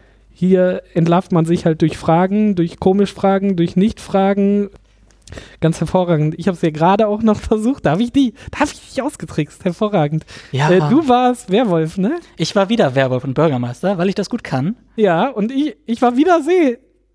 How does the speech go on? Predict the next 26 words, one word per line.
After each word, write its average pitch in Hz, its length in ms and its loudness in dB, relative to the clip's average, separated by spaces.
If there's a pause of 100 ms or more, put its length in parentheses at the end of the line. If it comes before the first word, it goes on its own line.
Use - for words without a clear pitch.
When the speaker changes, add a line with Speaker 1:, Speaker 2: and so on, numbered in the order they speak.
(380)
Speaker 2:
Mhm. 190 180 -4
Speaker 1:
doch, - 160 2
ich 311 160 -4
war 320 160 2
Seher, 269 260 2
genau. 190 180 2
Speaker 2:
Ja, 170 180 4
stimmt. 156 360 -2 (220)
Speaker 1:
<laughs> 415 220 0
Und 277 160 2
Speaker 2:
Ja. 277 40 2
Speaker 1:
ich - 60 0
hab 339 80 2
mir 269 240 0
extra, 262 480 -2
es 226 220 -8
gibt - 280 -4
noch, 214 460 0
äh, 185 480 2
zu - 240 -4
den 190 220 2
normalen 185 500 2
Ja-Nein-Tokens 190 960 0
gibt's - 300 -6
noch 190 380 -2
einen 170 400 2